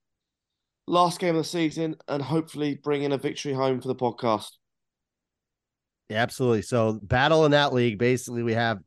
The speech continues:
Speaker 2: Justin Herbert versus Josh Allen. So Josh Allen going up against the Bengals, Justin Herbert going up against the Rams.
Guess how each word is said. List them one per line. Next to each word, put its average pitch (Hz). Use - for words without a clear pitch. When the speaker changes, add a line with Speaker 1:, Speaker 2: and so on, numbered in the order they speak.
Speaker 2:
Justin 135
Herbert 139
versus 113
Josh 107
Allen. 95
So 95
Josh 123
Allen 131
going 120
up 117
against 113
the 104
Bengals, 123
Justin 120
Herbert 113
going 113
up 117
against 107
the 107
Rams. 123